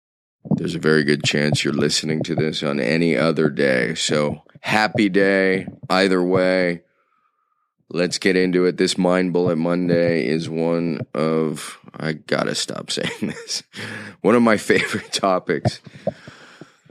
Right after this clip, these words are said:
I really gotta stop saying that. This is called the law of forced efficiency.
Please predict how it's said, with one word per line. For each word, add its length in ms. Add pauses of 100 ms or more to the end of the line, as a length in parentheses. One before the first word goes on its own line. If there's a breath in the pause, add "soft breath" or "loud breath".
(360 loud breath)
I 80
really 640
gotta 280
stop 300
saying 240
that. 300
This 300
is 280
called 400
the 120
law 500
of 180
forced 680
efficiency. 1160